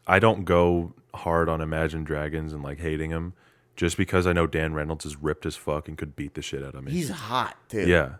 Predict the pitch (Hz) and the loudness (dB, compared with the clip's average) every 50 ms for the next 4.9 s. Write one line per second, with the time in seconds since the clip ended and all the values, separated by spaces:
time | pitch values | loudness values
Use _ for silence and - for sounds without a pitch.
0 | _ _ 123 120 117 107 - 135 151 170 151 131 131 135 98 92 110 85 64 - | _ _ -4 -4 -4 -4 -4 -4 -2 0 2 4 2 2 2 0 -2 -4 -4 -6
1 | - - _ _ _ _ - 90 82 73 67 - - _ _ _ _ _ _ _ | -10 -16 _ _ _ _ -6 -4 -4 -4 -4 -8 -12 _ _ _ _ _ _ _
2 | _ _ - - 95 98 98 104 - - - 101 98 98 92 80 76 - - _ | _ _ -8 -4 0 0 0 0 -2 -6 -2 2 4 4 4 4 0 -6 -20 _
3 | _ - 101 98 98 101 107 107 - - 110 101 101 98 90 82 87 82 76 73 | _ -4 2 2 4 4 2 0 -2 -2 0 2 4 4 4 2 2 -2 -2 -4
4 | - 80 80 78 80 80 78 - - 82 - - 78 71 67 67 - 92 | -6 -6 -4 -2 -2 -2 -2 -2 -4 -6 -6 -6 -8 -10 -10 -10 -12 -14